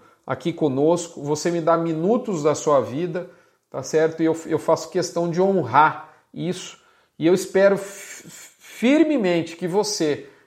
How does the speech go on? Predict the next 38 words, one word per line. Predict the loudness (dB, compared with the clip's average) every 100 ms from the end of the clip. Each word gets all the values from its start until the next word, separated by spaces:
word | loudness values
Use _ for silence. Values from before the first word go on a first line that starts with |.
| -8
nesses | 2 4 4 0 -2
dias | 0 0 0
de | 0
Natal, | 0 0 4 4 4
de | 0
Ano | -2
Novo, | -2 0 0 -2
que | -2 2
eleve | 6 6 4 0
seus | -4 -4 -6
pensamentos, | -8 -10 -8 -8 -4 -6 -8 -16 _ _ _ _
realmente | 2 2 2 -2 0
reflita | 0 0 0 -2 -2 0 -2 -2 -14 _
sobre | -6 -2 -2
seus | 2 2 4
valores, | 6 4 4 2 0 0
a | -2
sua | -2 -4
conduta, | -4 -6 -4 -4 -4 -4 -6 -8 -16 _ _ _
como | -6 -2
é | -2
que | 0
você | -2 -2
tem, | -2 -4 -4 -8 _ -10
é, | -2 0 0 -2
sido | -4 -2 0 0
com | -2 -2
a |
sua | 0 0
família, | 0 0 -2 -4 0 0 -2 -8 _ -8
com | -6
os | 2
valores | 4 6 4 2
cristãos, | -4 -6 -6 -4 0 2 0 -4 -8
independente | -4 0 0 0 -2 -2
da | -2
sua | -2 2 4
religião, | 4 0 -2 -4 -2 0 -2 -6